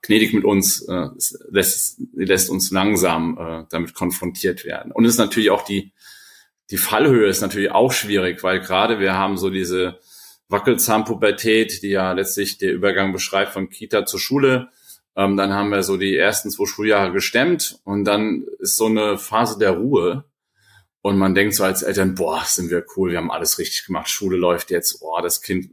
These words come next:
also alles super." Ähm, aber die ziehen sich zurück, ähm, die gehen einen Schritt zurück, um Anlauf zu <laughs> nehmen.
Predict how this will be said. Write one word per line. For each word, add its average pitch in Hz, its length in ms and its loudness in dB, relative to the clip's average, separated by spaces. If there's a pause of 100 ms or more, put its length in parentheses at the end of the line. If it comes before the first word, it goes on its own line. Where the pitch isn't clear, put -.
also - 380 -12 (100)
alles 127 640 2
super." 95 460 -4 (680)
Ähm, 110 420 2
aber 104 220 2
die 110 140 -2
ziehen 120 320 2
sich 123 320 -2
zurück, - 640 -2
ähm, 101 260 2
die 95 100 -2
gehen 107 220 0
einen 117 200 0
Schritt 135 280 -2
zurück, 131 520 0
um 107 340 -2
Anlauf 110 380 2
zu - 140 0
<laughs> - 20 0
nehmen. 101 480 0